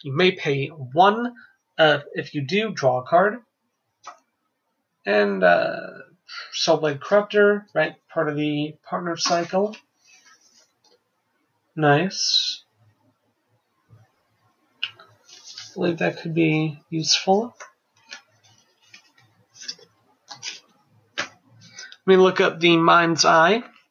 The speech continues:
Not bad. It's not bulk, it's a three dollar card. Used to be a lot more expensive. Uh, then it got reprinted, like, five times. But still,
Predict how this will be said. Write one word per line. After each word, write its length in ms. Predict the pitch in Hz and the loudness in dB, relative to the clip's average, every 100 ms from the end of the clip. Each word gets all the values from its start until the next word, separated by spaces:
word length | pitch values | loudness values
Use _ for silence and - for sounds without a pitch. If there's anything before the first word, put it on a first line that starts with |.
| _ _ - - - | _ _ -20 -18 0
Not 220 | 175 165 | 2 4
bad. 260 | 165 190 - _ _ _ _ _ _ | 4 4 -2 _ _ _ _ _ _
It's 160 | - 202 | -2 2
not 180 | 175 | 4
bulk, 280 | 175 196 196 | 6 4 4
it's 160 | - - | -2 -6
a 20 | |
three 160 | - 151 | -2 0
dollar 240 | 143 135 | 2 0
card. 380 | 135 143 160 180 _ _ - - | 0 0 0 -4 _ _ -20 0
Used 300 | 247 285 - | 2 4 2
to 40 | |
be 100 | 247 | 2
a 60 | 233 | 4
lot 240 | 196 202 | 4 4
more 160 | 202 202 | 4 2
expensive. 680 | 190 - 170 156 180 180 - _ _ _ | 2 0 0 2 2 0 -2 _ _ _
Uh, 160 | 160 151 | 4 6
then 140 | 160 | 4
it 100 | 156 | 4
got 160 | 160 151 | 4 4
reprinted, 520 | 147 143 165 151 143 | 0 -4 -2 -2 0
like, 220 | 139 131 | 0 0
five 280 | - 147 139 | -2 0 0
times. 500 | 143 143 156 - - _ - _ _ _ _ _ _ | -2 -6 -4 -6 -8 _ -20 _ _ _ _ _ _
But 160 | 220 220 | 0 2
still, 400 | - 214 214 | 4 4 4